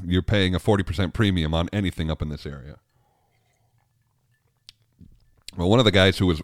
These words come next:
uh, unloading the truck yesterday, he, yesterday, he says, um, he says, "Hey, let me,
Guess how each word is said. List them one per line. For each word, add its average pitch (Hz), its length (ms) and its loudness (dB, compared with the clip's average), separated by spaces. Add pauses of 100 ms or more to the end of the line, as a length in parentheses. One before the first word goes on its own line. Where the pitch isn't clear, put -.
uh, 78 300 -2
unloading 87 400 0
the 78 80 -6
truck - 260 -4
yesterday, 78 640 -10
he, - 200 -8 (200)
yesterday, 80 380 -4
he 80 80 -6
says, 76 240 -8
um, 73 220 -6 (1160)
he 113 60 -4
says, 101 200 0
"Hey, 117 120 4
let 101 140 4
me, 110 100 0